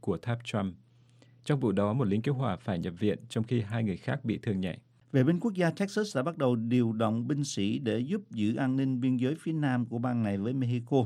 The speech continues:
Speaker 2: trong khi Tổng thống Donald Trump vẫn chưa thuyết phục được Quốc hội Mỹ hay Mexico cung cấp toàn bộ ngân quỹ để xây bức tường dọc biên giới mà ông đã đề xuất.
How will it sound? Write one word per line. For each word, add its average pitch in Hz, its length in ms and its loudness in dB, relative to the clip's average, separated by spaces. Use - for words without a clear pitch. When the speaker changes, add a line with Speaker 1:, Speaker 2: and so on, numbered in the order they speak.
Speaker 2:
trong 117 140 -2
khi 113 180 -4
Tổng 98 180 -6
thống 123 180 -6
Donald 113 300 -2
Trump 107 220 -2
vẫn 95 240 -2
chưa 123 140 0
thuyết 160 220 -4
phục 101 180 -6
được 92 200 -2
Quốc 131 100 -12
hội 104 160 -2
Mỹ 90 380 0
hay 131 220 2
Mexico 131 420 4
cung 123 200 0
cấp 196 140 0
toàn 110 260 6
bộ 107 140 6
ngân 127 280 4
quỹ 110 320 0
để 131 120 0
xây 127 280 0
bức 160 220 -6
tường 98 380 2
dọc 95 180 0
biên 120 160 2
giới 120 400 2
mà 113 220 2
ông 104 160 0
đã 101 100 -2
đề 98 140 -4
xuất. - 200 -6